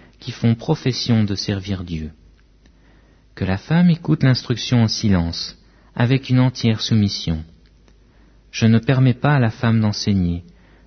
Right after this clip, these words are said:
ni de prendre de l'autorité sur l'homme, mais elle doit demeurer dans le silence.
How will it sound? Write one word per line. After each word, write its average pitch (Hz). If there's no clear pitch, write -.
ni 175
de 156
prendre 139
de 123
l'autorité 113
sur 101
l'homme, 82
mais 113
elle 123
doit 120
demeurer 131
dans 120
le 117
silence. 87